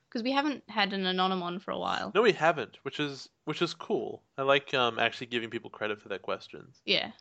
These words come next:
Speaker 2: I used to listen to podcasts, like, all, all the time and send in tons of, uh, letters and stuff, and you'd hear your name get spoken as you're, you know, going down the,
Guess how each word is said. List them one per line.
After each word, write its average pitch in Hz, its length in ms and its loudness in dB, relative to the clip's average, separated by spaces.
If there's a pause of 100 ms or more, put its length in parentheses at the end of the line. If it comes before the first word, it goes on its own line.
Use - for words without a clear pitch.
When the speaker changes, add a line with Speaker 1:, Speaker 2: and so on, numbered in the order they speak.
(420)
Speaker 2:
I 123 80 2
used 120 260 2
to 117 140 4
listen 107 280 -4
to 107 60 -2
podcasts, - 880 -2 (160)
like, 107 160 -2
all, 107 320 2
all 104 240 0
the 107 100 -8
time 101 320 -2
and 107 100 -16
send 107 180 -2
in 107 100 -8
tons 110 280 2
of, 107 240 4 (180)
uh, 104 200 2
letters 113 360 0
and 110 100 -8
stuff, 101 320 2 (320)
and 113 100 0
you'd 113 100 4
hear 131 140 4
your 123 120 2
name 117 400 2
get 117 260 0
spoken 110 680 0
as 101 200 -4
you're, 104 220 -4
you 107 80 -8
know, 101 120 -8
going 110 340 -2
down 107 200 0
the, 104 100 -8